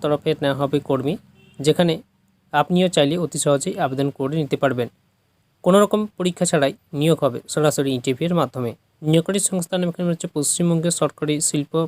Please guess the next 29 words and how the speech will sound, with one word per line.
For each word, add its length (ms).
প্রশিক্ষণ 400
প্রতিষ্ঠানের 600
তরফে 300
জারি 320
হয়েছে 200
নিয়োগের 380
বিজ্ঞপ্তি। 360
পদের 200
নাম 140
এখানে 200
রয়েছে 200
সরকারি 300
শিল্প 240
প্রশিক্ষণ 480
প্রতিষ্ঠান। 440
এই 60
নিয়োগ 200
মূলত 200
পার্ট 240
টাইম 120
ইনস্ট্রাক্টর 520
পদে 200
প্রার্থীদের 360
নিযুক্ত 280
করা 180
হবে। 180
তো 40
পশ্চিমবঙ্গ 400
সরকারের 320